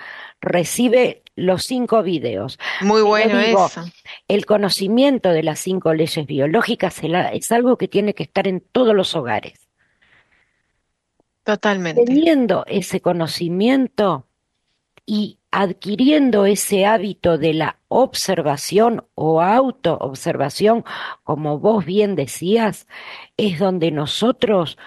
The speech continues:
Speaker 1: podemos llegar a evitar que un proceso se agrave.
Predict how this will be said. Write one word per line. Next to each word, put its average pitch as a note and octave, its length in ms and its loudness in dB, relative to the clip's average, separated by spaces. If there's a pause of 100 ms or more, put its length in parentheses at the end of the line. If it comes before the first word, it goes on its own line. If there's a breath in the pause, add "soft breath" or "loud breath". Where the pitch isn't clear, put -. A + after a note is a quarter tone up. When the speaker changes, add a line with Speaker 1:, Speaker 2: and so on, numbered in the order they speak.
(360 loud breath)
Speaker 1:
podemos F3+ 580 0
llegar F3 320 2
a E3+ 100 2
evitar E3 880 -2 (640 loud breath)
que D#3 180 0
un A#3 240 2
proceso F#3+ 800 0
se D#3+ 240 -2
agrave. C#3 680 -4